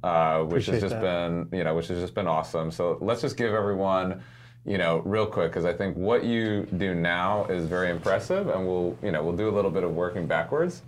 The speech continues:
Speaker 1: Um, but just get, maybe give everybody a quick rundown of, hey, your real estate career, some of the things you're working on, even contract that, you know, you're getting, uh, you know, you're getting signed today. So.
Speaker 2: Sure. Um... So career's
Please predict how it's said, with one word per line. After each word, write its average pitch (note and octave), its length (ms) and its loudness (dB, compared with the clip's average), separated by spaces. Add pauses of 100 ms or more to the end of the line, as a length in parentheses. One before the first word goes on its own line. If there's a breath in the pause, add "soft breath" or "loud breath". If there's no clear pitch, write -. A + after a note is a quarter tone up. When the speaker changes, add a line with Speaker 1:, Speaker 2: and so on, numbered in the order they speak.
(600 loud breath)
Speaker 1:
Um, F2+ 400 2
but F2+ 160 -2
just B2+ 240 -6
get, D3 180 2
maybe D3+ 240 0
give C3 180 2
everybody G2 480 2
a E2+ 40 0
quick G2+ 260 -4
rundown D#2+ 680 0
of, D#2 420 2 (440)
hey, F2+ 360 2
your F#2 160 -2
real A2 180 2
estate A2 320 -2
career, F#2 540 0
some - 180 -4
of G2+ 120 -2
the G#2 60 -4
things F#2+ 120 -2
you're E2+ 100 -2
working E2+ 300 0
on, E2 100 0
even E2+ 220 -2
contract E2 540 -4
that, D#2 160 -2
you E2 60 -4
know, D2 120 -2
you're D2 140 -4
getting, D2+ 300 -4
uh, C#2+ 400 -4
you E2 80 -4
know, C#2+ 80 -4
you're C#2 120 -4
getting C#2+ 220 -6
signed C2+ 260 -8
today. - 280 -4
So. - 140 -6 (100)
Speaker 2:
Sure. A#2+ 360 2 (180)
Um... C3+ 680 2 (1160 loud breath)
So F3 460 6
career's F3+ 680 0